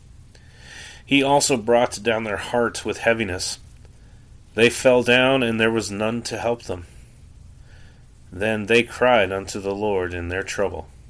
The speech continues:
and he delivered them out of their distress. For he brought them out of darkness and out of the shadow of death, and broke their bonds asunder. Oh, that they would therefore praise the Lord for his goodness,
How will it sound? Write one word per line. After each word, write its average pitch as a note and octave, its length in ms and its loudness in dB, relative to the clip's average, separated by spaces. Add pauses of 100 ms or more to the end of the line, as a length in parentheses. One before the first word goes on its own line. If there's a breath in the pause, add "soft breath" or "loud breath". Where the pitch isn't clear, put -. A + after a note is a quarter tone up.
(800 loud breath)
and F#2 140 -6
he A2 120 -4
delivered G#2+ 500 0
them F2+ 380 -8
out G2+ 340 -4
of F#2 200 -12
their F2+ 160 -4
distress. - 720 -10 (1500 loud breath)
For A2 160 0
he A#2 120 0
brought B2 360 4
them C3+ 260 -2
out B2+ 160 4
of A#2+ 100 -4
darkness G2 520 0
and G#2 180 -6
out A#2+ 340 0
of A2 120 -4
the G2 60 -6
shadow A2+ 500 4
of A2+ 100 0
death, - 420 -8 (460)
and F2+ 300 -10
broke A#2+ 440 2 (120)
their F#2+ 180 0
bonds G#2 640 -4
asunder. F2+ 640 -8 (1600 loud breath)
Oh, C3+ 340 8
that B2+ 220 -2
they C#3+ 220 4
would G#2+ 220 0
therefore G2+ 480 2
praise B2 600 0
the A2 120 -2
Lord A#2+ 400 2
for B2 160 -2
his B2+ 180 -4
goodness, G#2 580 -4